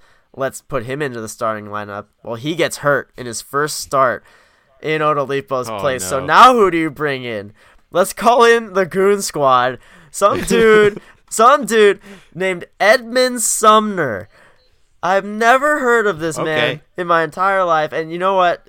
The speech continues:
Speaker 1: He might as well
Speaker 2: <laughs>
Speaker 1: be in our worst performances of the week section as well,
Speaker 2: <laughs>
Speaker 1: but I thought I'd mention him here 'cause it's appropriate with the Pacers.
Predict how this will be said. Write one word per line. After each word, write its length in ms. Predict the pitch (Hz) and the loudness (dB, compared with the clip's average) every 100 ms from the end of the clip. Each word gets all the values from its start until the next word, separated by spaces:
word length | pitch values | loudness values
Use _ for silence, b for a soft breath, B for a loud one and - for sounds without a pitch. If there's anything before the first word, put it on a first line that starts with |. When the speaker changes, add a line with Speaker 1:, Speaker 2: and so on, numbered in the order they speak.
| 160 | -10
Speaker 1:
He 140 | 156 160 | -8 -2
might 280 | 156 180 214 | 2 4 4
as 120 | 185 | 4
well 280 | 190 180 160 | 6 6 4
Speaker 2:
<laughs> 140 | 170 | 0
Speaker 1:
be 200 | 165 170 | -2 -2
in 300 | - 151 139 | -4 -6 -2
our 180 | 107 143 | -2 0
worst 220 | 165 165 | -2 -2
performances 580 | 160 165 160 156 160 139 | -6 -4 -4 -4 -8 -4
of 240 | 143 135 | -2 -2
the 80 | 135 | -4
week 220 | 147 156 | -6 -6
section 380 | - 143 - 135 | -4 -4 -4 -8
as 180 | 92 123 | -10 -8
well, 400 | 127 160 151 143 - _ | 2 4 4 2 -4 _
Speaker 2:
<laughs> 160 | - | -4
Speaker 1:
but 220 | 151 139 - | 0 0 -2
I 80 | 147 | -2
thought 220 | 170 160 | 2 2
I'd 120 | 156 | 2
mention 280 | 156 147 147 | -2 -6 -8
him 120 | 139 | -4
here 420 | 170 196 180 165 160 | 2 4 4 4 -4
'cause 140 | 151 | -8
it's 120 | 143 | -8
appropriate 460 | 120 - 151 139 143 | -6 -2 -2 -2 -6
with 80 | 135 | -6
the 60 | - | -8
Pacers. 640 | - 143 139 131 123 117 | -6 -6 -6 -8 -10 -12